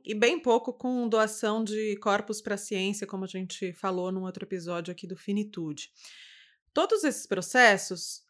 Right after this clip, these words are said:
por aqui, eles acabam sendo rápidos demais, né? Em vinte e quatro horas, meio que já aconteceu tudo, velório, enterro, cremação, o que for.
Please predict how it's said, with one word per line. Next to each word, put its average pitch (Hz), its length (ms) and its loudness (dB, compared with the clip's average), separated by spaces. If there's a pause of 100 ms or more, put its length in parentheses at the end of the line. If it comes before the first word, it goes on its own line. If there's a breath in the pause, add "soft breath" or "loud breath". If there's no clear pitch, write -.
por 320 140 4
aqui, 247 400 2
eles 196 240 2
acabam 220 420 6
sendo 240 240 0
rápidos 214 440 4
demais, 170 440 0
né? 170 160 0
Em 180 120 -2
vinte 202 200 -2
e - 40 -14
quatro 226 280 2
horas, 202 300 6
meio 214 200 4
que 220 100 -8
já 233 80 2
aconteceu 220 440 0
tudo, 196 300 -2
velório, 180 380 0
enterro, 175 260 -4
cremação, 175 580 -4
o 180 40 -4
que 208 140 -8
for. 156 440 -6